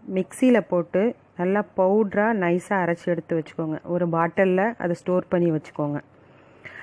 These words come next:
அந்த, அந்த ஸ்டோர் பண்ணி வச்சிருக்கிற அந்த மருந்து வந்து டெய்லியுமே காலையில நம்ம என்ன சாப்பாடு சாப்பிட்டாலும் பிரச்சனை இல்ல. சாப்பிட்டதுக்கு அப்புறம் ரெண்டு ஸ்பூன், இந்த அளவு காட்டியிருக்கேன் நான் இதுல,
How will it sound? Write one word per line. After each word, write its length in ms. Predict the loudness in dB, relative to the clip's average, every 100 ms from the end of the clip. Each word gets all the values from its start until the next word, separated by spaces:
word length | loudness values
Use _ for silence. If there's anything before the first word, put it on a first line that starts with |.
| -20 -6
அந்த, 360 | 0 2 4 4 6 4 4 2 -2 -6
அந்த 280 | -2 0
ஸ்டோர் 340 | 0 2 2 2
பண்ணி 200 | 0 2
வச்சிருக்கிற 380 | 0 -2 -4 -2
அந்த 220 | 0 0
மருந்து 460 | 0 0 0 0
வந்து 480 | 0 0 0 0 0 -4 -4
டெய்லியுமே 680 | 2 2 4 4 4 2 0
காலையில 580 | 0 0 2 0 2 2
நம்ம 420 | 0 0 2 2
என்ன 260 | 2 0
சாப்பாடு 400 | 0 -2 -2 -2 -2
சாப்பிட்டாலும் 400 | -4 -4 -4 -4
பிரச்சனை 420 | -4 -4 -2 0
இல்ல. 280 | 2 0 -2 -6 -20 -20 -20 -20 -20 -8
சாப்பிட்டதுக்கு 680 | 0 0 0 0 2 2 0
அப்புறம் 580 | -4 -4 -2 0 0 -4 _ -8
ரெண்டு 300 | -2 0 0
ஸ்பூன், 420 | -2 -4 -4 -4
இந்த 460 | -6 -6 -4 0 0
அளவு 280 | 0 0 0
காட்டியிருக்கேன் 540 | 0 0 2 2 2 0
நான் 180 | 0 0
இதுல, 440 | 0 0 0 -2